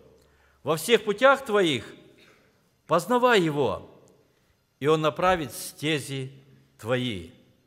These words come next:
Дорогие друзья, мы живем в этом мире окружающем, который предлагает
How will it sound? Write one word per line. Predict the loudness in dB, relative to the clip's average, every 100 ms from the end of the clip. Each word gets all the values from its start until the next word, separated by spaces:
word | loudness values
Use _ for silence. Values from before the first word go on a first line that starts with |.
| _ _ _ _ _ _ _ _ _ _ _ _ _ _ _
Дорогие | -4 -2 -2
друзья, | -2 0 0 0
мы | 0
живем | 0 0 0
в |
этом | 0 -2 -4
мире | -4 -2 -2
окружающем, | -2 -4 0 0 -2 -8
который | -10 -6 -6
предлагает | -6 -8 -4 0 0 0